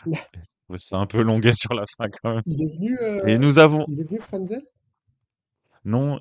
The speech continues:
Speaker 2: on s'est posé la question, mais en fait, il est, il est au, au ch-, aux Jeux olympiques de la jeunesse.
Speaker 1: Ah, d'accord.
Speaker 2: Mais t'inquiète, euh, même sans Frenzel, il y a eu ce qu'il fallait de, de témoignages d'amour.
Speaker 1: Ouais, j'imagine. Euh,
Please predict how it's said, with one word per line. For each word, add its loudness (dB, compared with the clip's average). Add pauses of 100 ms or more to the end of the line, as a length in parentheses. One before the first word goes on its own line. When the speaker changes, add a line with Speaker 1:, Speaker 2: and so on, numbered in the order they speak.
Speaker 2:
on -6
s'est -6
posé -2
la 2
question, -6
mais -2
en -2
fait, -8
il -10
est, -8 (120)
il -10
est -4
au, -6
au -10
ch-, -18
aux -12
Jeux -10
olympiques -8
de -10
la -6
jeunesse. -14
Speaker 1:
Ah, -12
d'accord. -18 (1600)
Speaker 2:
Mais -8
t'inquiète, -8
euh, -8
même -8
sans -8
Frenzel, -8
il -10
y -8
a -6
eu -8
ce -14
qu'il -10
fallait -4
de, -10 (200)
de -10
témoignages -4
d'amour. -10
Speaker 1:
Ouais, -12
j'imagine. -18 (1000)
Euh, -18